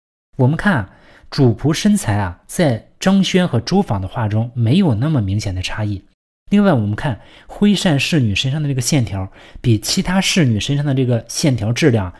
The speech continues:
明显不如，更不如的是复色。这个仕女身上的这个红色晕染得很不均匀，而且使用的这个朱红色的这个色相啊，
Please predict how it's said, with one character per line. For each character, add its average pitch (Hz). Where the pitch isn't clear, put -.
明 127
显 107
不 123
如， 98
更 196
不 135
如 104
的 101
是 -
复 -
色。 123
这 240
个 151
仕 151
女 104
身 139
上 135
的 113
这 113
个 113
红 113
色 135
晕 131
染 95
得 101
很 104
不 156
均 127
匀， 98
而 160
且 190
使 -
用 143
的 135
这 127
个 120
朱 190
红 117
色 160
的 131
这 127
个 127
色 156
相 143
啊， 87